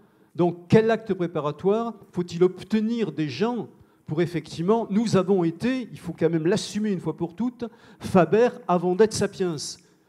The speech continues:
Donc, si vous voulez mettre les gens en mouvement, il faut obtenir de leur part un acte préparatoire. Là, pour ces lycéens, c'était imaginer un slogan qui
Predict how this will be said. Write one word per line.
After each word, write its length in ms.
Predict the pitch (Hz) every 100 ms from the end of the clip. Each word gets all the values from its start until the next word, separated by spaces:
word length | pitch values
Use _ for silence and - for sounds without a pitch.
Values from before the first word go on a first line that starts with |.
| _
Donc, 200 | 175 185
si 180 | - -
vous 60 | 240
voulez 140 | 220
mettre 300 | 214 202 196
les 100 | 156
gens 180 | 131 151
en 20 |
mouvement, 360 | 143 139 220 247
il 120 | 226
faut 180 | - 233
obtenir 400 | 233 190 196 175
de 80 | 147
leur 140 | 127
part 300 | - 180 175
un 120 | 160 143
acte 200 | 135 123
préparatoire. 680 | 120 120 127 120 127 113 - _ _ -
Là, 140 | 180
pour 160 | 196 -
ces 100 | 170
lycéens, 440 | 147 127 143 185
c'était 320 | 208 - 165 -
imaginer 760 | 185 185 170 - 123 143 190 196 - -
un 120 | 143
slogan 640 | - 156 127 147 175 208 - - - - _ _
qui 120 | -